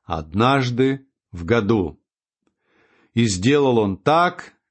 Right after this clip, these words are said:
как повелел Господь Моисею».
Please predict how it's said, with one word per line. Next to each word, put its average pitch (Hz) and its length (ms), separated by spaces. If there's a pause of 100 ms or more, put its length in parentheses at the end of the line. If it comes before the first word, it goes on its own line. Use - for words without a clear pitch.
(100)
как 123 280
повелел 117 840 (220)
Господь 101 800 (260)
Моисею». 92 720